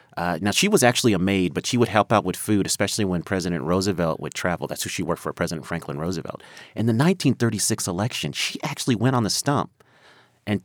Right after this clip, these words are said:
uh, stumped for him in cities with a large African-American population.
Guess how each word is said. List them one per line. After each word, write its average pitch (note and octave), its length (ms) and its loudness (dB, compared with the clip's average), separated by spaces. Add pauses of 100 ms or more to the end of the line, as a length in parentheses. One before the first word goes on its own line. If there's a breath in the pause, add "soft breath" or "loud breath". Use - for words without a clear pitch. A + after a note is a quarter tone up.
uh, A2+ 140 2
stumped C#3+ 300 0
for B2+ 140 4
him A#2+ 180 6
in G2+ 80 4
cities A#2+ 340 4
with G#2 100 0
a F2+ 60 -2
large F#2 380 0
African-American F2+ 880 -4
population. F2 800 -4